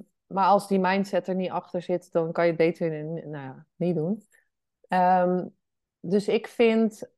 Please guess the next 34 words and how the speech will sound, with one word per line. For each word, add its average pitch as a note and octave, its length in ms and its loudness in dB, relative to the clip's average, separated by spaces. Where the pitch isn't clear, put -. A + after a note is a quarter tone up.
ik F#3 300 -6
ben G#3 200 2
daar G3+ 160 4
nu G3+ 140 2
echt G#3 320 -4
aan, F#3 300 -6
aan F#3 180 -6
het F#3 100 -8
kijken. G#3 360 4
En F#3+ 100 0
het F3+ 120 -2
mooie G3+ 460 2
les F#3+ 380 0
vond A3 180 -4
ik G3+ 100 -6
wel, G3 420 2
die, F3+ 220 -4
zo F3 220 -6
had F3+ 140 -4
ik F3 80 -6
hem - 100 -16
eigenlijk G3 400 -8
nooit F3 280 -2
gezien, F3+ 500 -6
is F3 200 -8
dat F3 340 0
de, F3+ 600 4
eh, F3+ 280 -4
het - 160 -6
resultaat G3+ 680 0
wat G3+ 200 -4
je G3+ 80 -4
nu G3 300 -2
hebt, G#3+ 460 -2